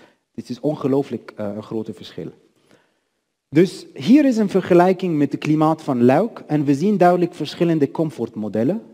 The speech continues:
Dat is de passive house model. Een statisch model, bijna vijfentwintig eh, vaste temperatuur. En dan hebben we de, eh, adaptatieve model, de blauw. En je ziet dat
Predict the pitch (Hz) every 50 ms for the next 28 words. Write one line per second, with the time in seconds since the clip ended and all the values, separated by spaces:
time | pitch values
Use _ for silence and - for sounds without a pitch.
0 | - _ _ _ - 170 180 - 262 240 - - - - _ _ _ _ _ _
1 | _ _ _ - 139 131 - 151 - - 139 - - - - - - - - _
2 | _ _ _ _ _ - 113 104 92 101 82 - _ _ - 120 110 104 - -
3 | - 156 156 156 - 156 - 151 131 117 110 110 120 147 202 247 240 - - -
4 | _ _ _ _ _ _ _ _ _ _ _ - 139 143 151 160 160 160 156 156
5 | 151 - - - - _ - 143 143 143 - 135 120 - - 143 147 147 147 160
6 | 151 - - - _ _ _ _ _ _ _ _ _ _ _ _ _ _ _ -
7 | 110 107 104 101 98 95 95 95 95 95 95 95 98 101 _ - - 127 123 -
8 | - 127 - 117 110 107 - 107 95 - - 110 131 196 - - - _ _ _
9 | _ _ _ _ _ _ _ _ _ _ - 143 143 143 160 160 165 156 156 151
10 | 143 135 123 107 107 101 98 101 - - _ _ _ _ 113 - 120 127 127 120
11 | 110 101 92 - - - - _ _ _ _ _ _ - 110 104 101 98 98 95
12 | 92 92 92 87 - - 110 131 - 127 123 - - 120 120 - 170 135 117 107
13 | 104 104 104 101 120 139 180 240 262 226 156 - 113 110 98 87 110 120 135 170
14 | 226 254 - - 120 120 123 131 127 113 107 147 160 143 - 113 104 101 -